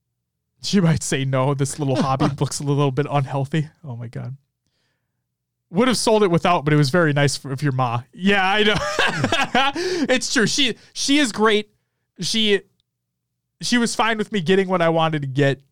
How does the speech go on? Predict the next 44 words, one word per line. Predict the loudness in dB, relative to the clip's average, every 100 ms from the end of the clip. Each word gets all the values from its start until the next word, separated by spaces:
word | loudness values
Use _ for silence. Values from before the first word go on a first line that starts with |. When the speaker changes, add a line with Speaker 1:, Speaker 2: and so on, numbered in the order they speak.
| _ _ _ _ -10
Speaker 1:
I | -2
mean, | 0
I |
was, | 0 -2
I'm | -4 -2
a |
spoiled | -2 -2 -2
little | -4 -8
brat, | -6 -4 -4 -6
but | -8 -8 -8 _ _ _ _ _ _ _ _ _ -10
still, | -2 -2 -2 -8 _ _ _ _ _ _
uh, | -6 -6 -6 -8
to | -4
this | -4 -4
day. | -8 -10 _ _ _ _ _
Speaker 2:
You | -4
know, | 0
my, | 2 2 2
uh, | 0 -2 -6 -10 _ _ _ _ _ _ _ _ _ _
my | -2
parents | 0 2 2 0 0
never | -2 0
bought | 0 0 0
me | -2
any | 0 0
of | 0
those | 0 -2 0
rated | 2 2
M | 2
games. | 0 -2 -2
I | -2
got | -2 -4 -8
Grand | -4 -2 0
Theft | -2 0
Auto | 2 2
four | 0 -2 0 0 -4
for | -8 -8
the | -6
first | -4 -4 -2
time | -4
from | -4 -6
my | -6
<laughs> |
sister. | -4 -2 -2 -2 -2